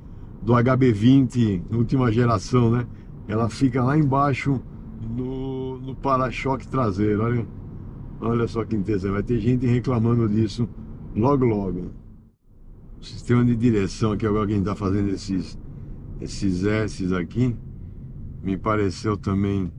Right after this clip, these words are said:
interessante. Vou aproveitar a parada no semáforo pra ver como que é o esforço estático. Na hora que eu entro aqui no esforço estático, automaticamente a central aqui,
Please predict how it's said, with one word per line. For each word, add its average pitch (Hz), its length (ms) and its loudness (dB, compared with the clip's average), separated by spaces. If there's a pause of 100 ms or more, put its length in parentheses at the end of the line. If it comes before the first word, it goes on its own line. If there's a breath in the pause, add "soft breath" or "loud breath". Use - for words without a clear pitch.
(120)
interessante. 104 960 0 (460 loud breath)
Vou 101 220 4
aproveitar 104 680 2
a 101 180 -4
parada 98 600 0
no 98 120 -2
semáforo 92 840 0 (420 loud breath)
pra 92 120 0
ver 101 120 0
como 110 200 0
que 113 120 -2
é - 20 4
o 107 60 4
esforço 107 720 0
estático. 170 760 -2 (600 soft breath)
Na 87 80 0
hora 101 80 2
que 117 140 0
eu 110 120 4
entro 120 280 2
aqui 107 140 0
no 113 100 2
esforço 107 460 -2
estático, 117 520 -2
automaticamente 113 1120 0 (760 soft breath)
a 92 600 -10
central 101 880 -2
aqui, 101 400 0